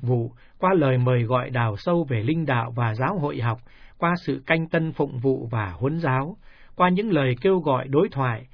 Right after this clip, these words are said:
tông huấn muốn vạch ra một con đường để tìm lại điều thiết yếu, đó là theo Chúa Kitô, trong một bối cảnh khó khăn, nhiều khi đau thương, một bối cảnh có thể làm nảy sinh ra cám dỗ cố tình không biết đến hoặc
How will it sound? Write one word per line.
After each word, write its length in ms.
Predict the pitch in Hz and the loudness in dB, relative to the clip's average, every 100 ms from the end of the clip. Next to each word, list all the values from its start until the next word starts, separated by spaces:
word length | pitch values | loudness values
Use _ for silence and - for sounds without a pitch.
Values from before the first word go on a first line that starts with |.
| - - | -20 -6
tông 200 | - 175 | 0 2
huấn 260 | 147 165 208 | 2 0 2
muốn 200 | 175 214 | 0 0
vạch 160 | 147 117 - | -2 -4 -2
ra 100 | 180 | -2
một 240 | 139 120 | -2 -2
con 200 | 180 175 | -2 0
đường 300 | 135 123 107 101 - - | 2 2 0 -6 -18 -4
để 220 | 131 120 120 | 0 0 2
tìm 200 | 139 127 | 0 2
lại 240 | 123 127 | 0 0
điều 280 | 127 120 98 - | 0 0 -2 -4
thiết 220 | 185 - | -4 0
yếu, 340 | 143 143 165 - - - | 0 2 0 -6 -16 -4
đó 200 | 151 190 | 0 0
là 300 | 120 101 - | 0 -2 -6
theo 240 | - 143 135 | -4 -2 -2
Chúa 140 | 151 170 | -2 -2
Kitô, 600 | - 135 131 131 127 123 - - - | -2 -4 0 0 0 -4 -14 -20 -2
trong 180 | 190 | 0
một 160 | 180 120 | 2 2
bối 200 | 156 208 | 2 2
cảnh 180 | 170 117 87 | 2 -2 -4
khó 280 | - 135 | -2 -2
khăn, 320 | 175 165 151 143 - - - | 0 -2 -4 -6 -16 -12 0
nhiều 240 | 139 127 | 2 2
khi 180 | - 190 | 2 0
đau 240 | 180 175 165 | 2 2 0
thương, 320 | - 165 160 156 - - - - | 0 0 -2 -6 -18 -20 -16 -2
một 180 | 139 135 | 0 0
bối 180 | 151 208 240 | 2 2 2
cảnh 260 | 123 104 | -2 -2
có 120 | 107 202 | -2 -2
thể 140 | 143 123 | 0 0
làm 300 | 127 117 120 | 0 0 0
nảy 240 | 113 85 | 0 -4
sinh 260 | - 165 160 | -4 -2 0
ra 200 | 160 151 | 0 -2
cám 240 | 139 147 180 | -2 -2 0
dỗ 300 | 160 196 196 | -2 -2 0
cố 180 | 170 240 | 2 2
tình 240 | - 123 107 | 2 -2 -2
không 280 | - 165 160 | -4 -2 2
biết 180 | 196 196 | 0 2
đến 300 | 139 151 233 | 0 0 -2
hoặc 240 | 123 110 | -4 -4